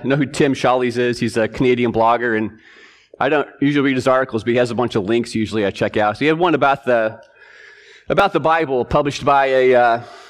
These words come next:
Reformed pastor in Australia who, who titles his article, "What's the Bible?"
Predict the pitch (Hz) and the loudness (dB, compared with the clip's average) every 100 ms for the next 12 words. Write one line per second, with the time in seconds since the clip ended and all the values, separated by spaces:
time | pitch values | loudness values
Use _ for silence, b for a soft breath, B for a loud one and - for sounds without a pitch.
0 | B B 120 110 - 123 135 151 160 147 | B B -20 -18 -6 -2 -2 0 0 2
1 | 120 139 139 - 139 123 117 120 113 - | 0 0 0 0 0 0 0 0 -2 -2
2 | 127 131 110 87 87 87 - 110 107 117 | 0 2 0 -2 -4 -8 -6 -6 -4 -4
3 | - 117 113 113 113 107 95 113 - 113 | -2 -2 0 0 0 -2 -2 -2 -2 -4
4 | 92 110 90 85 | 0 0 -2 -8